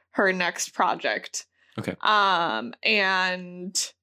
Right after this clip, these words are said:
Speaker 1: uh, there's a lot of tensions everywhere and things go awry. Um,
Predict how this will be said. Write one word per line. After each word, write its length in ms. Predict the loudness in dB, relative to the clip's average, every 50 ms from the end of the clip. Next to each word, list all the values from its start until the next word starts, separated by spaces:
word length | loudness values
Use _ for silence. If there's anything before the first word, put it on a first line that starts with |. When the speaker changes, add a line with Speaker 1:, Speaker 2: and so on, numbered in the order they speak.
| _ _ _ _ _ _ _ _ 0
Speaker 1:
uh, 340 | 2 4 4 4 2 2 0
there's 340 | 2 2 4 4 4 4 2
a 60 | 2
lot 340 | 4 4 4 4 4 2 2
of 380 | 2 0 0 -2 -6 -10 _ _
tensions 680 | 0 0 0 0 -2 0 0 0 0 -2 -6 -4 -2 0
everywhere 720 | 0 0 2 0 0 2 2 2 4 4 2 2 2 2
and 240 | 0 0 -2 -2
things 440 | -2 -2 -4 -4 -8 -8 -6 -6 -2
go 360 | 0 0 2 2 2 2 2
awry. 500 | 2 2 2 2 0 2 0 0 -2 -4 -8 _ _ _ _ _ _ _ _ _ _
Um, 760 | 2 4 4 6 4 4 4 2 0 -2 -4 -10 -14 -16 -18